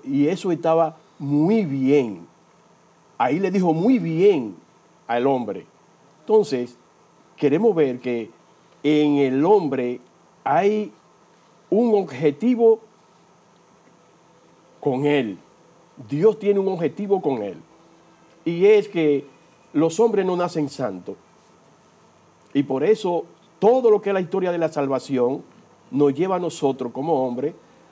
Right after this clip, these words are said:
a llevarnos a la santidad para que nosotros estemos con Él en la gloria.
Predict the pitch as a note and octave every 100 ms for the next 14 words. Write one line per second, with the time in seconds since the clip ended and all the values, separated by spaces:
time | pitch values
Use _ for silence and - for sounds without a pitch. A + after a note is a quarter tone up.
0 | _ - C3 B2 B2+ A2+ C3+ E3 F3 F3
1 | - D#3 E3 D#3+ - B2+ A#2+ A2+ - B2+
2 | A#2+ A#2+ A2 A#2+ A2 G#2+ G#2+ - _ _
3 | _ _ _ _ _ _ - C3+ C#3 C#3
4 | C3+ C3 - D#3+ E3+ E3 D3 D3+ D#3 D3+
5 | C#3+ C3+ C3+ C3+ A2+ - - A2 A2+ A2
6 | B2+ C#3 A2+